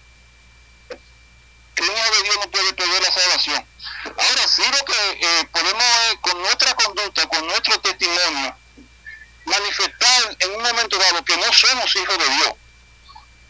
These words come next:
Pero esta conducta negativa no nos va a quitar nuestra posición en Dios a través de Cristo Jesús. Eso en cuanto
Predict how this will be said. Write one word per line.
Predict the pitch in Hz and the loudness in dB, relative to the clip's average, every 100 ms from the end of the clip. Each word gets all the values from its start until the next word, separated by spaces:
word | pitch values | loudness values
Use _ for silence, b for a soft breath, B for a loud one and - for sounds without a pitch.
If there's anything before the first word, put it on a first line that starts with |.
| - - | -20 -6
Pero | 175 | 0
esta | - 294 294 | 0 2 2
conducta | 262 226 269 262 | 0 0 -2 0
negativa | 247 240 226 208 175 160 - - - | 2 2 0 0 2 2 0 -2 -12
no | 311 320 180 202 285 | -8 -4 0 2 2
nos | 285 262 | 2 2
va | 262 | 2
a | |
quitar | 226 180 185 180 | -2 0 2 2
nuestra | 180 180 - | -2 0 -2
posición | - 175 160 - 185 214 220 196 | 0 -4 -2 0 2 2 2 0
en | 170 | -2
Dios | 165 247 - | 0 2 2
a | 135 | -2
través | 147 131 151 | 0 -2 -2
de | 143 - | -6 -6
Cristo | 139 - 156 | -6 -4 -4
Jesús. | 139 - - 98 - - - - - | -4 -4 -6 -6 -8 -10 -12 -20 -10
Eso | - 170 | -4 -4
en | 160 | 0
cuanto | 175 170 180 160 | 0 0 -2 -2